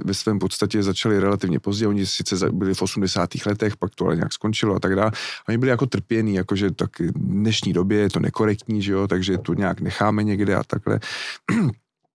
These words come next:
No jo, ale oni, jak jsem zmiňoval, oni se prostě teďka dostali tam, kam se dostali. Tam jsme se jako kluci nikdy takhle daleko nedostali. A prostě pro nás podle mě je nepřekousnutelné to, že teď bychom měli investovat, a teď nemluvím jenom finančně, ale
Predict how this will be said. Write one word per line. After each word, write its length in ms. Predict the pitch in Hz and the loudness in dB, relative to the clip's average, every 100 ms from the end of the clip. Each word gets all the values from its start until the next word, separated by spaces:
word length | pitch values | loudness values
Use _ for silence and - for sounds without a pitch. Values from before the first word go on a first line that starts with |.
| - - - | -18 -12 -4
No 120 | 131 | 0
jo, 140 | 131 | 2
ale 200 | 131 104 | 4 4
oni, 260 | 104 110 110 | 2 2 0
jak 140 | 107 | 0
jsem 180 | - 110 | 0 0
zmiňoval, 460 | 104 107 147 117 90 | 0 0 2 2 2
oni 200 | 104 101 | 0 0
se 120 | - | -2
prostě 400 | 110 110 - 110 | -2 -4 0 0
teďka 280 | 107 - 113 | 0 0 0
dostali 460 | 101 - 104 107 | 0 -2 0 0
tam, 180 | 104 104 | 0 -2
kam 160 | 104 104 | -2 -2
se 120 | 117 | -2
dostali. 500 | 107 - 90 87 - 139 127 | -2 -2 -2 0 -2 -4 -4
Tam 220 | 101 101 | -2 -4
jsme 420 | - - 95 95 | -4 -2 0 0
se 280 | 98 - 95 | -2 -4 -4
jako 200 | 101 107 | -4 -4
kluci 320 | 104 101 101 | -4 -2 -2
nikdy 260 | 104 101 98 | -2 0 0
takhle 240 | 104 104 | 0 2
daleko 300 | 101 101 117 | 2 0 0
nedostali. 560 | 104 95 - 87 101 113 - - - - - - | 0 0 0 0 0 -2 -8 -10 -10 -12 -8 0
A 240 | 95 - | 2 0
prostě 480 | - 104 101 - 113 | -2 -2 -2 0 -2
pro 280 | 107 107 104 | 0 0 2
nás 260 | 101 113 | 2 0
podle 280 | 107 110 107 | 0 -2 0
mě 140 | 107 113 | 0 2
je 60 | |
nepřekousnutelné 1200 | 110 101 117 101 101 - 120 101 104 101 98 98 | 0 0 0 0 -2 0 -2 2 2 2 2 2
to, 320 | 104 98 101 123 - - - - | 0 0 0 -2 -6 -18 -14 -6
že 260 | 101 104 | 0 0
teď 160 | - 101 | 0 -2
bychom 300 | 110 - 117 | 0 0 0
měli 200 | 113 120 | 2 0
investovat, 840 | - 107 104 107 - 104 98 110 - | 0 2 2 0 0 0 2 0 -2
a 40 | - | -4
teď 180 | 110 107 | -2 0
nemluvím 280 | 104 107 | 0 2
jenom 120 | 107 107 | 2 0
finančně, 480 | - 131 127 101 | 0 0 0 0
ale 160 | 98 101 | 2 0